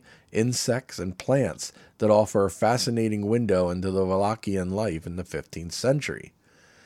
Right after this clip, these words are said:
Most of the bacteria, for example, form a normal part of the human gut flora, but there were some that indicated intestinal or urinary tract infections. They also found peptides associated with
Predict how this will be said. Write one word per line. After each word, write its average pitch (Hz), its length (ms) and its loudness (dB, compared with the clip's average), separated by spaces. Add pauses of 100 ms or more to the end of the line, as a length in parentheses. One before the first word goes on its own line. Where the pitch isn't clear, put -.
(380)
Most 175 320 4
of 254 60 2
the 208 80 8
bacteria, 143 640 4
for 101 160 0
example, 95 480 -2
form 107 340 0
a 107 40 0
normal 123 400 4
part 107 300 2
of 110 60 2
the 104 80 -2
human 95 540 -2
gut 98 240 2
flora, - 540 -8 (600)
but 110 200 0
there 123 220 6
were 160 280 4
some 107 380 2
that 101 140 2
indicated 107 600 0
intestinal 110 680 0
or 113 180 2
urinary 95 600 0
tract 160 480 -2
infections. - 720 -8 (460)
They 120 120 4
also 165 320 4
found 101 380 0
peptides 98 640 2
associated 98 760 -2
with 92 360 -2